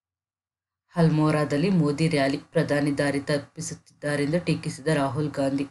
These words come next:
ಬಿ ಜೆ ಪಿಯ ಗೆಲುವನ್ನು ಈಗಾಗಲೇ ನಿರ್ಧರಿಸಿದ ಜನತೆ. ಪಂಚರಾಜ್ಯ ಫೈಟ್. ಇಂಡೋ ಪೆಸಿಫಿಕ್ ಭದ್ರತೆಗೆ ಒಗ್ಗಟ್ಟು. ಇನ್ನಾರು ತಿಂಗಳಲ್ಲಿ ಕ್ವಾಡ್‌ನಿಂದ ಲಸಿಕೆ.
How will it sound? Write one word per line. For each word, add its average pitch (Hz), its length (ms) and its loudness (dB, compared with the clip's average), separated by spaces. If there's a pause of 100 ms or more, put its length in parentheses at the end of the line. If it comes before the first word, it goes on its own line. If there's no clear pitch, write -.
(840)
ಬಿ 160 120 0
ಜೆ 160 140 0
ಪಿಯ 147 200 0
ಗೆಲುವನ್ನು 147 400 0
ಈಗಾಗಲೇ 147 520 2
ನಿರ್ಧರಿಸಿದ 139 560 -2
ಜನತೆ. 143 480 -2 (500)
ಪಂಚರಾಜ್ಯ 139 580 -2
ಫೈಟ್. 147 440 -2 (4000)
ಇಂಡೋ 202 260 2
ಪೆಸಿಫಿಕ್ 180 460 -2
ಭದ್ರತೆಗೆ 165 480 2
ಒಗ್ಗಟ್ಟು. 147 520 0 (960)
ಇನ್ನಾರು 156 400 2
ತಿಂಗಳಲ್ಲಿ 147 500 0
ಕ್ವಾಡ್‌ನಿಂದ 147 520 0
ಲಸಿಕೆ. 151 480 0